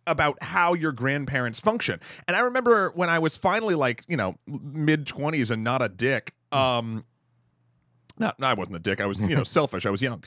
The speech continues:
Speaker 2: You, you heard me
Speaker 1: Um,
Speaker 2: si-, like, did silence on the side.
Speaker 1: yeah.
Speaker 2: Crickets. Not a dick? Wait,
Speaker 1: Yeah,
Speaker 2: what
Speaker 1: it,
Speaker 2: was
Speaker 1: when
Speaker 2: that?
Speaker 1: did that happen?
Speaker 2: <laughs>
Speaker 1: Uh, well, I eventually became.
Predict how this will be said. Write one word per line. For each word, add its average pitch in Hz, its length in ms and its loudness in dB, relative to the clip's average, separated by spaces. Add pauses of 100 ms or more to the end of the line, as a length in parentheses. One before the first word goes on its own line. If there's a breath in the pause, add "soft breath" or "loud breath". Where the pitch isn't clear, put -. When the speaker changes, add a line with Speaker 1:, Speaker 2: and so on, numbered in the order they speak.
Speaker 2:
You, 160 140 6
you 147 140 4
heard 156 240 10
me 139 60 6
Speaker 1:
Um, 131 60 2
Speaker 2:
si-, 143 340 0
like, 131 240 2
did 143 180 0
silence 127 360 2
on 165 60 4
the 160 100 2
side. 160 180 6
Speaker 1:
yeah. 147 60 6
Speaker 2:
Crickets. 120 340 0
Not 135 140 0
a 180 40 -4
dick? - 200 -4
Wait, 330 140 2
Speaker 1:
Yeah, 170 120 0
Speaker 2:
what - 100 -2
Speaker 1:
it, 202 80 4
Speaker 2:
was - 140 4
Speaker 1:
when 113 140 4
Speaker 2:
that? - 160 6
Speaker 1:
did - 80 2
that 339 160 4
happen? 151 360 4
Speaker 2:
<laughs> - 20 -4
Speaker 1:
Uh, 160 760 2
well, 196 140 6
I 190 60 6
eventually 160 380 4
became. 120 360 -2